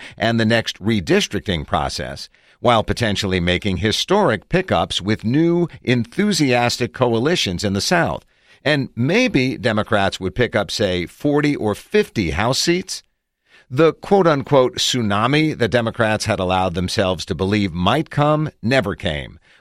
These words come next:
with Trump's Republican coalition standing up to defend itself where it could. But it's worth questioning where the hope of a tsunami came from,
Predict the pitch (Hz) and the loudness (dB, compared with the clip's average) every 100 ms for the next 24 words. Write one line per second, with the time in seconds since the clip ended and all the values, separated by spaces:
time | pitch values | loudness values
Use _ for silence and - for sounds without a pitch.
0 | - 117 - - 151 135 - 98 95 127 | -2 0 0 0 0 0 -2 -4 2 0
1 | 117 107 98 87 110 104 98 139 - 107 | 0 -2 -2 0 0 0 0 0 0 0
2 | 90 - - 151 139 131 117 113 - 98 | -2 -6 -2 0 0 0 0 0 -2 -4
3 | 107 202 226 139 90 - 69 67 85 90 | -2 0 0 0 -2 -4 -4 -6 -4 -4
4 | 85 - 120 67 - _ _ _ _ _ | -2 -2 -2 -2 -8 _ _ _ _ _
5 | _ _ - 247 - 180 - 214 262 - | _ _ 0 0 2 0 0 2 2 0
6 | - 147 135 - 127 113 107 101 110 110 | -2 2 2 2 0 0 0 0 0 2
7 | 98 90 - 226 190 - 95 101 - 117 | 2 0 2 2 2 0 0 0 0 0
8 | 113 95 92 95 - 160 143 - 85 73 | 2 2 0 -2 -2 0 -2 -2 -2 -4